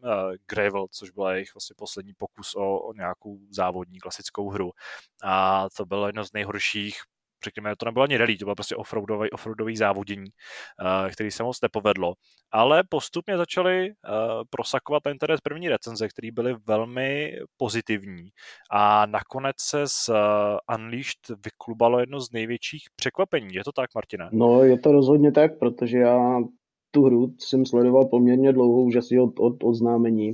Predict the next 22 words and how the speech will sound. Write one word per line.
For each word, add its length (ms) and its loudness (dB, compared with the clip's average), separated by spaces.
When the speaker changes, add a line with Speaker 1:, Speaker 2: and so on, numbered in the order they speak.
Speaker 2:
A 60 -2
hlavní 440 4
teda 200 6
věcí 320 0
je 140 4
to, 140 2
že 120 2
jako 280 4
Hot 220 -2
Wheels 480 4
samozřejmě 920 2
ve 120 -2
své 260 2
sbírce 440 0
tady 220 2
na 100 2
poličce 540 0
za 100 4
mnou 240 4
mám 260 2
nějaké, 400 0
takže, 300 0